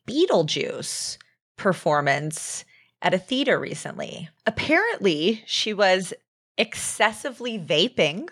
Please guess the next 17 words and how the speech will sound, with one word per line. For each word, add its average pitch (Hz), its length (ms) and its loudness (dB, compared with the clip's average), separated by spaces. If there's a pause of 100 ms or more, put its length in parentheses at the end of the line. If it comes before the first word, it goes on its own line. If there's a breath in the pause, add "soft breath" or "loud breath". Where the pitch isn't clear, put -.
(140)
and 240 160 0
had 214 380 2
to - 80 0
be 294 320 -2
told 247 380 4
to - 120 2
stop. 185 640 2 (140)
Somebody 285 400 2
be-, 233 160 4 (200)
behind 208 460 4
her 254 260 6
is 196 360 2 (100)
trying 240 300 0
to 240 80 -2
speak 208 380 -2
to 190 120 4
her, 156 480 4